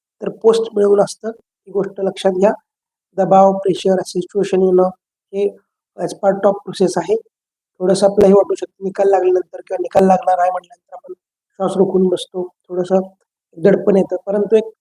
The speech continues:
दोन तीन मिनिटं त्याला ॲक्सेप्ट करायचं, पुढे जायचं, त्यातनं आपण बाहेर येतो. आपला अभ्यासावर पाहिजे, कारण पॉइंट पंचवीसनं सुद्धा पोस्ट गेलेली लोकं आहेत, ही गोष्ट लक्षात ठेवा. आणि ही ऑब्जेक्टिव्हची शेवटची संधी आहे, त्यामुळं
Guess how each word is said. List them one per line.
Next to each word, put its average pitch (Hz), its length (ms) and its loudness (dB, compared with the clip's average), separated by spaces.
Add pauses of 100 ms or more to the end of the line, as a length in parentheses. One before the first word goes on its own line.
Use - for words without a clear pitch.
दोन 185 160 0
तीन 180 140 -4
मिनिटं 196 200 -2
त्याला 202 120 0
ॲक्सेप्ट 196 400 -4
करायचं, 190 320 -6
पुढे 202 160 -2
जायचं, 190 260 0
त्यातनं 180 240 -4
आपण 185 140 -12
बाहेर 170 220 -12
येतो. - 280 -14 (440)
आपला 202 260 4 (320)
अभ्यासावर 180 380 -2
पाहिजे, 196 280 2
कारण 214 300 4 (480)
पॉइंट 202 220 -2
पंचवीसनं 202 440 -4
सुद्धा 196 180 0 (100)
पोस्ट - 240 -4
गेलेली 190 200 2
लोकं 190 220 2
आहेत, 175 140 -4 (100)
ही 190 60 -4
गोष्ट 180 220 -2
लक्षात 185 240 -6
ठेवा. 185 260 -2 (340)
आणि 175 100 -10
ही 185 60 0
ऑब्जेक्टिव्हची 185 600 0
शेवटची 185 460 -2
संधी 190 140 -4
आहे, 214 140 -2 (540)
त्यामुळं 196 360 0